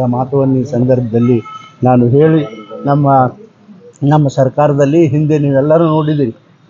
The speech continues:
ಸುಮಾರು ಸಾಕಷ್ಟು ಹಣವನ್ನ ನನ್ನ ಕ್ಷೇತ್ರಕ್ಕೆ ಮೋದಿಯವರು, ಮದ-, ಮೋದಿಯವರ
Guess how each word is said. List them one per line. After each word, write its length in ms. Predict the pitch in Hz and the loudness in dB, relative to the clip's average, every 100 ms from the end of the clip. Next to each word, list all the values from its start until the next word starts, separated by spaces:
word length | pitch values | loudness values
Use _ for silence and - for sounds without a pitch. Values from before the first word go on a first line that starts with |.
| _ _ - | _ _ -2
ಸುಮಾರು 400 | 147 147 151 156 143 131 - - - - | 2 4 2 2 0 -2 -10 -20 -20 -6
ಸಾಕಷ್ಟು 560 | 123 131 117 180 - 202 160 | -2 -2 0 -2 0 0 2
ಹಣವನ್ನ 380 | 160 165 160 160 170 | 2 2 0 0 -2
ನನ್ನ 180 | 147 151 156 143 | -2 -2 -2 -2
ಕ್ಷೇತ್ರಕ್ಕೆ 680 | - 156 156 165 156 151 143 135 - _ - 135 | -2 -2 0 0 -2 2 0 0 -10 _ -6 0
ಮೋದಿಯವರು, 600 | 151 156 170 151 151 143 | 2 2 2 2 0 -2
ಮದ-, 340 | 147 139 143 139 | -2 -2 -2 -2
ಮೋದಿಯವರ 480 | 147 160 165 156 | -2 2 2 2